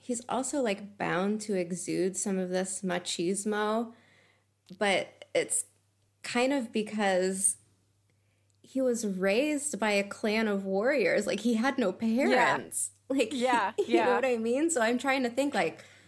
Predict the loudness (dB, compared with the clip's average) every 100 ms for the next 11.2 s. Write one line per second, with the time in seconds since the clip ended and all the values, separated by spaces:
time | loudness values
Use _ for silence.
0 | _ _ -4 0 0 0 -2 0 0 2
1 | 2 2 0 -2 0 0 2 0 -2 -6
2 | -10 -4 -4 -2 -6 -6 -2 -2 0 0
3 | 0 0 2 0 -4 -8 -4 0 0 0
4 | -4 -6 -4 0 2 2 0 -2 -6 -2
5 | -2 -2 -6 -14 -20 -20 -20 -20 _ 0
6 | 2 4 2 0 0 0 2 4 4 4
7 | 4 4 4 2 4 0 0 -2 -4 -4
8 | -8 -6 -4 -4 -4 -4 -2 -2 -4 -6
9 | -6 -6 -8 -8 -6 -4 -4 -6 -14 _
10 | -12 -12 -10 -4 -2 0 -2 -6 -10 -12
11 | -12